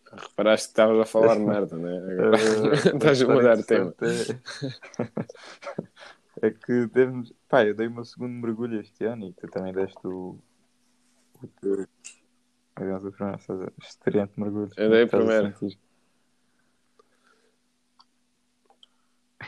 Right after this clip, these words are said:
Speaker 1: Eu estou-me a sentir
Speaker 2: Yeah.
Speaker 1: fixe, pá. Fogo, estava f-, um frio do cacete.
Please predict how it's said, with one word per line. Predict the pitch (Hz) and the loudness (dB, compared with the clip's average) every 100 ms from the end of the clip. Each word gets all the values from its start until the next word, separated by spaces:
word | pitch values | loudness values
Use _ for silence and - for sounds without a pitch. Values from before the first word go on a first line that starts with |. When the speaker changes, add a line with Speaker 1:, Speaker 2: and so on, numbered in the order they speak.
| - _ _ - - _ _ _ | -12 _ _ -20 -20 _ _ _
Speaker 1:
Eu | 104 | -10
estou-me | 98 98 98 | -6 -4 -2
a | 98 | -2
sentir | 98 98 | 0 2
Speaker 2:
Yeah. | 98 - | 2 2
Speaker 1:
fixe, | 127 135 - | -2 -2 -4
pá. | 98 87 | -4 -6
Fogo, | - 104 104 | -6 -6 -4
estava | - 101 | -2 -2
f-, | 95 - - - | -4 -10 -12 -6
um | 101 92 | -6 -6
frio | - 117 131 | -4 0 2
do | 117 | 0
cacete. | 113 120 - 117 | 0 -2 -2 -6